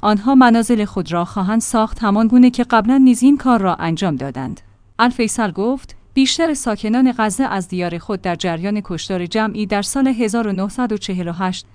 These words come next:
و هزار و نهصد و شصت و هشت آواره غزه شدند.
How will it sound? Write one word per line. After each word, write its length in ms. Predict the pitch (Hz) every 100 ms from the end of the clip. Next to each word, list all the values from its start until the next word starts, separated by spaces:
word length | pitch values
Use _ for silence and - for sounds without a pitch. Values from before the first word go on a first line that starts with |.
| -
و 100 | 202
هزار 380 | 214 214 233 214
و 60 |
نهصد 400 | 185 196 - 226
و 40 | 185
شصت 320 | - 185 202
و 40 |
هشت 340 | 180 190 190 185
آواره 460 | 180 196 196 208
غزه 320 | 202 190 -
شدند. 460 | 190 147 131 - -